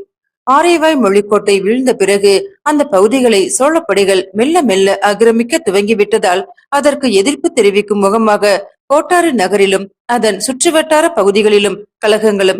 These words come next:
கோஷங்களும் தீ வைப்பு முதலான சம்பவங்களும் ஆங்காங்கே அரங்கேறிக் கொண்டிருந்தன. அது வள்ளுவ நாட்டு வீரர்களின் கைவண்ணம் என ஒரு சாரரும், இல்லை, இல்லை, தப்பிச் சென்று விட்ட விக்ரமாதித்ய வரகுணரின்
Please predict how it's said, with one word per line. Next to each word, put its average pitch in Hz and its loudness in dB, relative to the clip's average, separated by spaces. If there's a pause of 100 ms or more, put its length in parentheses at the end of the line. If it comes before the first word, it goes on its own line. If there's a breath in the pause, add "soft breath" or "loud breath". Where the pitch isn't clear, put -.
கோஷங்களும் 226 0 (260 soft breath)
தீ 330 0
வைப்பு 320 2
முதலான 202 0 (100)
சம்பவங்களும் 202 0 (340)
ஆங்காங்கே 262 2 (120)
அரங்கேறிக் 247 0
கொண்டிருந்தன. 196 0 (2500 soft breath)
அது 254 2 (180)
வள்ளுவ 330 0
நாட்டு 330 -2
வீரர்களின் 202 0
கைவண்ணம் 247 0
என 190 0 (140)
ஒரு 269 0
சாரரும், 220 2 (320)
இல்லை, 277 2
இல்லை, 285 2 (260)
தப்பிச் 240 -2
சென்று 247 2
விட்ட 226 0 (120)
விக்ரமாதித்ய 311 0
வரகுணரின் 208 0